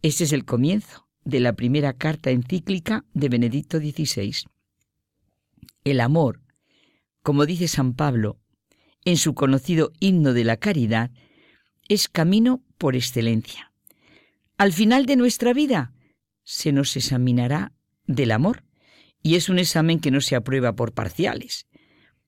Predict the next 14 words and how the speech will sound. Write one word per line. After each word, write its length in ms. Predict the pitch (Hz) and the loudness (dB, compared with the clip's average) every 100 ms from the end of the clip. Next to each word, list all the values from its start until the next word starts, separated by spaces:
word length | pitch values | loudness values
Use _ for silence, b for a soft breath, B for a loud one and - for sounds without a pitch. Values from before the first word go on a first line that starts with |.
| _ - | _ -2
Tiene 260 | 254 254 | 2 4
mucho 300 | 247 254 233 | 4 2 -2
sentido 580 | 202 147 131 196 147 156 - _ _ _ _ _ | 0 0 0 0 0 -2 -6 _ _ _ _ _
que 100 | - | -2
en 100 | 156 | 2
la 120 | 139 143 | 2 2
celebración 680 | 139 131 127 127 190 196 147 | 0 0 0 -2 -2 0 0
de 100 | 120 | 0
la 80 | |
Eucaristía, 880 | 113 104 202 156 - - 135 107 131 - _ _ _ b b b b b | -2 -2 -4 -2 -6 -4 -2 -2 -4 -12 _ _ _ b b b b b
del 160 | 131 123 | -4 -2
sacramento 560 | 123 127 131 135 127 | -4 0 0 0 0
del 120 | 120 | 0
matrimonio, 760 | 123 165 127 120 123 110 110 | 0 0 0 0 2 0 -2